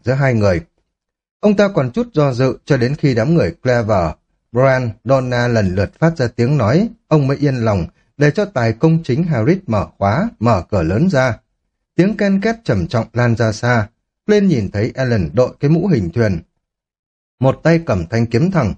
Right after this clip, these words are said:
một tay thì cầm súng ngắn. Nơi này cũng xảy ra vấn đề sao? Kết hợp với tình huống lúc trước, anh ta liền hỏi. Ellen nghiêng người để cho đám người Donna tiến vào, sau đó mới chỉ vào sảnh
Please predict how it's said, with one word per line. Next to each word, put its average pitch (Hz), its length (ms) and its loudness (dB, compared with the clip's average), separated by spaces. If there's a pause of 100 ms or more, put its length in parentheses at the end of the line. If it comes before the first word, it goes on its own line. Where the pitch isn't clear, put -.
(120)
một 151 260 2
tay 185 240 0
thì 131 80 -4
cầm 85 260 -2
súng 127 220 -2
ngắn. 131 260 2 (1300)
Nơi 175 160 0
này 120 180 -2
cũng 156 160 -6
xảy 127 220 -2
ra 101 100 -2
vấn 127 220 -2
đề 110 200 -2
sao? 117 320 -4 (340)
Kết 226 140 0
hợp 175 180 -2
với 180 80 0
tình 107 240 -2
huống 120 240 0
lúc 185 180 -2
trước, 240 280 -2
anh 120 160 -4
ta 104 160 0
liền 95 220 0
hỏi. 90 280 -4 (1300)
Ellen 165 380 2
nghiêng 190 240 2
người 123 160 0
để 98 180 -2
cho 147 140 -2
đám 147 220 2
người 107 220 0
Donna 113 280 2
tiến 160 360 0
vào, 92 340 -2
sau 123 160 0
đó 110 220 2
mới 196 180 2
chỉ 104 180 0
vào 98 160 -2
sảnh 82 240 -4